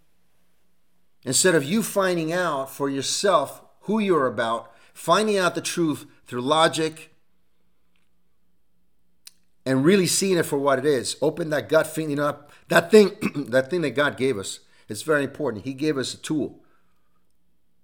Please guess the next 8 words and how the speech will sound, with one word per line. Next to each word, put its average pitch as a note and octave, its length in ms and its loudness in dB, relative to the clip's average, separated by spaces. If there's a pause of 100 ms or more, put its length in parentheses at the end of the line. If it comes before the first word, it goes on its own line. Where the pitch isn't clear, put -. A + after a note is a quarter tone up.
(1400)
to A2+ 100 -4
detect D#3 680 -4
things. A#2+ 360 -6
It's, G#2+ 200 -8
it's C3+ 240 -4
just E3+ 200 0
like D#3 280 -2 (380)
an C#3+ 140 -4